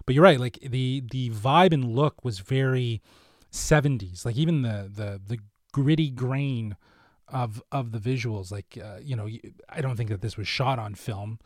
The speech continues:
but obviously, you know, there, there's the implications in the style,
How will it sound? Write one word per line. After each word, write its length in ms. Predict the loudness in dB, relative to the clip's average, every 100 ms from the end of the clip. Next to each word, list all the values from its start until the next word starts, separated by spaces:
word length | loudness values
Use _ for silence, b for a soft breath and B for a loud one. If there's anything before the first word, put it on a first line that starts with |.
| b b b _
but 160 | -8 -6
obviously, 500 | -4 -4 -4 -6 -8
you 220 | -8 -8
know, 120 | -8 -8
there, 320 | -8 -8 -10 -10
there's 240 | -8 -8
the 140 | -8 -10
implications 680 | -8 -2 -2 -2 -4 -8
in 120 | -10
the 80 | -10
style, 680 | -10 -8 -6 -4 -2 -2 -6